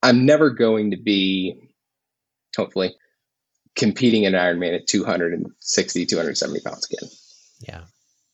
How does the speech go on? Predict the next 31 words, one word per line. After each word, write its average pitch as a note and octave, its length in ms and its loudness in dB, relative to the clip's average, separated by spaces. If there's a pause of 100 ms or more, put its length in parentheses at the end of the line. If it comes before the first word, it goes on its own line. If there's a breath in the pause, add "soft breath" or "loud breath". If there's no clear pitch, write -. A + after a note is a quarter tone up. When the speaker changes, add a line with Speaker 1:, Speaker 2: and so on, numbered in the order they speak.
(160)
Speaker 1:
And, G2+ 680 2 (420)
you G2 60 -4
know, F#2 80 2
m-, F2 280 -2
my G2 140 4
strength A#2 640 2 (680 soft breath)
was G#2 240 0
never F#2 320 0
running. F2 460 -4 (380)
It G#2 120 0
was G2+ 180 2
never G#2 200 2
running F#2+ 320 0
when F2+ 260 -6 (380)
my G2 100 -8
coach - 280 -6
told F#2+ 140 0
me F2+ 60 -2
to F2 60 -4
run E2+ 140 -2
a E2+ 40 -4
mile E2+ 360 0
and F2 180 -4 (600)
over G2 200 2
break. E2+ 340 0 (1000)
But G#2 320 4 (1700)
by G#2+ 600 4 (140)
needing A#2+ 440 4
to G2 80 2
focus G#2+ 500 2
on, F#2 500 -2